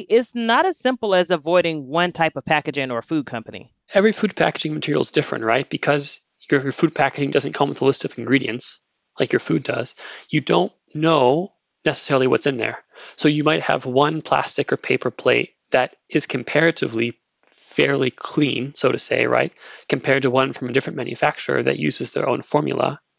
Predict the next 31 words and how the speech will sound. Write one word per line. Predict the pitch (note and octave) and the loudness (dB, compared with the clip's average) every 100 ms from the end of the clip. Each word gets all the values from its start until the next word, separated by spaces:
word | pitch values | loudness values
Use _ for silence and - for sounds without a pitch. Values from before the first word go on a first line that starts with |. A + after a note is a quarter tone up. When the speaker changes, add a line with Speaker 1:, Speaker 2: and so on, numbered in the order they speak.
| _ - | _ -6
Speaker 2:
We | D3+ | -4
can't | - E3 - | 0 -2 0
point | - D3+ | -2 -2
the | C#3+ | -4
finger | - D3+ C#3 | -2 0 0
and | C3 B2 | -2 -2
say | - C3 B2+ B2+ _ _ | 0 2 2 -2 _ _
this | D3+ - | 0 0
one | D3 C#3 | 0 0
packaging | - C#3 D3 C3 B2+ | 0 0 0 -2 -2
is | B2+ - | -4 -2
different | C3+ - - | -4 -2 -4
or | A#2 | 0
better | B2 B2 | 2 2
from | - A#2+ | -4 -4
this | C3+ - | -2 -2
packaging | - - C3 - C3 _ _ _ - | -2 -2 -4 -10 -12 _ _ _ -8
because | D#3+ C3 | -2 2
we | C3+ | 2
don't | C#3 | 2
have | C3 B2 | 0 -2
the | A2+ | 0
data. | B2+ A#2+ A#2 - _ _ _ | 0 0 -6 -12 _ _ _
But | - | 0
all | D3 D3 | 4 4
we | D#3 | 2
can | C3 | -2
say | - D3 C3 | -2 0 0
is | A#2+ A#2 | 0 -4
that | - A2+ - _ _ | -2 -2 -2 _ _
generally, | D3+ D3+ B2 G#2+ A2 D#3 | -2 0 -2 -2 -4 -6